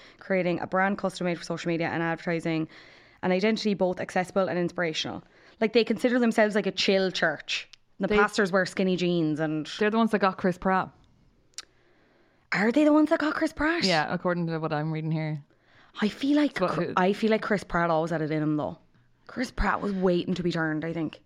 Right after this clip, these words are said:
Speaker 1: Big Republican head in him, like, do you know?
Speaker 2: Yeah.
Speaker 1: Maybe he was always Republican.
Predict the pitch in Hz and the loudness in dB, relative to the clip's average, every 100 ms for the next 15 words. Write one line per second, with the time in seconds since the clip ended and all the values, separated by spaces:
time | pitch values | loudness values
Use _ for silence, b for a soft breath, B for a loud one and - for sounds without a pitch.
0 | - - 190 190 - 196 185 165 170 165 | -10 -6 -4 -2 0 2 2 0 0 2
1 | 175 170 117 - - 190 190 233 B B | 2 0 -2 -6 -2 2 2 2 B B
2 | B B B - 190 170 160 147 _ _ | B B B -4 0 2 0 -4 _ _
3 | _ 226 254 285 214 175 180 175 165 156 | _ 2 6 6 4 4 2 0 -2 -2
4 | 160 | -4